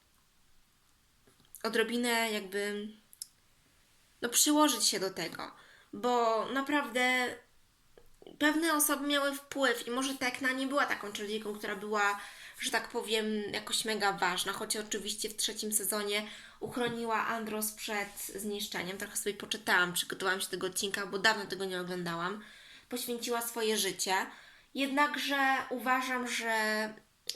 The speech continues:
no, Winx Club kojarzy się głównie z szóstką, później z siódemką czarodziejek i wydawało, albo mi się wydaje, albo jednej brakowało. Możecie mi pisać w komentarzach, czy się mylę.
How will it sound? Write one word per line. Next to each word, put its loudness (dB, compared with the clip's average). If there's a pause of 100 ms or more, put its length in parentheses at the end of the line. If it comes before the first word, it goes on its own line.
(260)
no, -4 (120)
Winx 0
Club -2
kojarzy 2
się 0
głównie -2
z 2
szóstką, -2
później -2
z 0
siódemką -2
czarodziejek 0 (480)
i -6
wydawało, 2
albo -2
mi 0
się -2
wydaje, -2
albo -4
jednej 0
brakowało. -4
Możecie -2
mi -6
pisać -6
w -8
komentarzach, -6
czy -2
się -2
mylę. -4